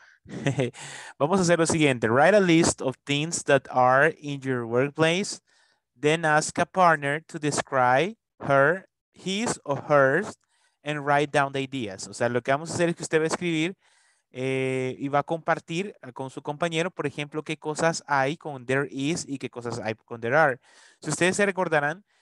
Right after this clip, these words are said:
que en la última clase nosotros, ah, usábamos para expresar qué habían en nuestro lugar de trabajo, por ejemplo, there is a, a kitchen, por ejemplo,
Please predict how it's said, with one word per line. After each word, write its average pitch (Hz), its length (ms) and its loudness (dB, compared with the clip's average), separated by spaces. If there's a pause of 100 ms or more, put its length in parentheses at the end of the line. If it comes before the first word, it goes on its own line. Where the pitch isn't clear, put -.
que 147 100 -4
en 151 60 -2
la 143 60 0
última 156 280 -6
clase 165 380 0
nosotros, 151 480 -8
ah, - 160 -18
usábamos 151 600 -2 (120)
para 131 160 0
expresar 139 500 -4
qué 156 120 -2
habían 156 260 -2
en 135 80 -14
nuestro 131 220 -14
lugar 127 140 -2
de 135 40 -2
trabajo, 139 480 -2 (400)
por 139 160 -2
ejemplo, 143 640 -6 (280)
there 139 260 -2
is 139 280 -6
a, 127 440 2 (520)
a 117 460 -6 (260)
kitchen, 185 560 -6
por 135 160 -12
ejemplo, 151 640 -12